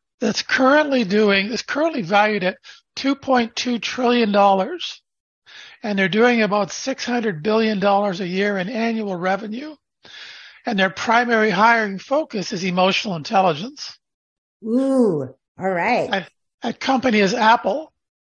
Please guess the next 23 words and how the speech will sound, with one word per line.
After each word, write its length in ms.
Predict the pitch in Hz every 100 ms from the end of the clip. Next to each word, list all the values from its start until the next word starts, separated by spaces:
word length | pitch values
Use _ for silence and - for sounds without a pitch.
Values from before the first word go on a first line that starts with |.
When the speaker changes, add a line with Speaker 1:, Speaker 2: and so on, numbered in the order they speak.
| _ -
Speaker 2:
Apple. 340 | 185 - 170
Speaker 1:
That's 200 | 170 220
why 180 | 269 285
when 180 | 262 240
you 140 | 233
walk 340 | 214 220 220 254
into 240 | 214 202
an 80 | 196
Apple 320 | 202 208 208
store, 640 | - - 247 233 180 180 - - - -
the 140 | 220
energy 340 | 240 262 196 233
you 140 | 214
feel 600 | - 240 240 202 165 175 _ _
is 180 | 262 202
an 80 | 202
example 500 | 185 180 202 202 208
of 80 | 190
a 80 | 180
more 220 | 185 180
emotionally 500 | 175 180 202 - 208
intelligent 580 | 160 226 190 180 156 175
environment. 720 | 160 170 180 180 160 156